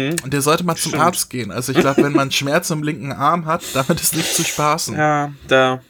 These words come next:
Speaker 1: Und wir
Speaker 2: Mhm.
Speaker 1: wissen, Saiyajin sind nicht, äh, befreit vor Herzkrankheiten, ne?
Speaker 2: Ja, das stimmt.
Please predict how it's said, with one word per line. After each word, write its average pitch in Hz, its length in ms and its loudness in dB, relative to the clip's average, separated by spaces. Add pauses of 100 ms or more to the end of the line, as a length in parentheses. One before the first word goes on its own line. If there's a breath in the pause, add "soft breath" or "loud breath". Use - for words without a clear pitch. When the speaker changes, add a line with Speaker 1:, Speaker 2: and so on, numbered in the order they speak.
(120)
Speaker 1:
Und 143 120 0
wir 143 80 4
Speaker 2:
Mhm. 139 40 -2
Speaker 1:
wissen, 170 220 4
Saiyajin 151 520 2
sind 151 160 -2
nicht, 170 220 -2
äh, 156 460 2 (580)
befreit 151 540 0
vor 170 180 0
Herzkrankheiten, 113 920 -4
ne? - 100 -4
Speaker 2:
Ja, 220 180 4
das 123 200 0
stimmt. - 400 -2